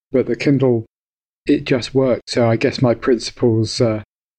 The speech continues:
only went so far, but it was certain types of reading as well. It tended to be kind of not throwaway fiction, but, ru-, you know, and I s-,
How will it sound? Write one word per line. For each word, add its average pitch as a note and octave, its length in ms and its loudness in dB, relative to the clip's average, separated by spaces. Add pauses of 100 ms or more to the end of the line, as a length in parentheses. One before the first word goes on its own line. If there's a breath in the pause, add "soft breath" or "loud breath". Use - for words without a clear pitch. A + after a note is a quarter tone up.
(160)
only A#2+ 260 2
went A#2 260 2
so A#2 240 2
far, A#2 260 0
but - 120 0
it F#3 80 2
was D3+ 240 2
certain B2 320 0
types - 360 -4
of G#2+ 100 -4
reading G#2+ 520 0
as A#2 160 0
well. A#2 160 4
It G#2 120 -4
tended A2+ 300 2
to A#2 80 -4
be A2 200 0
kind A2+ 260 -2
of G#2+ 120 -4 (480)
not C3+ 220 0
throwaway A2+ 440 2
fiction, G#2+ 600 -2
but, A#2 260 -2
ru-, B2+ 200 0
you B2+ 80 2
know, G#2+ 140 0
and A2+ 80 0
I A2 60 0
s-, G2 120 -10